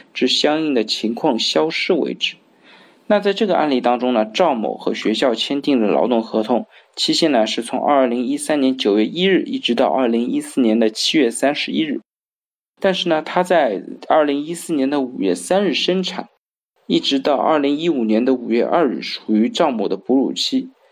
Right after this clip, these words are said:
虽然劳动合同的终止时间呢是二零一四年的七月三十一日，但是根据劳动合同法第四十五条的规定，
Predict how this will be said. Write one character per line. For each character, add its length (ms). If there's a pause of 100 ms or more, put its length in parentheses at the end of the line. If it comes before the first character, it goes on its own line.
(240)
虽 160
然 180
劳 140
动 120
合 140
同 140
的 80
终 200
止 140
时 160
间 160
呢 140
是 160
二 180
零 160
一 80
四 220
年 180
的 80
七 260
月 80
三 240
十 140
一 180
日， 140 (420)
但 140
是 140
根 180
据 140
劳 160
动 120
合 140
同 160
法 180
第 140
四 300
十 160
五 160
条 200
的 120
规 180
定， 220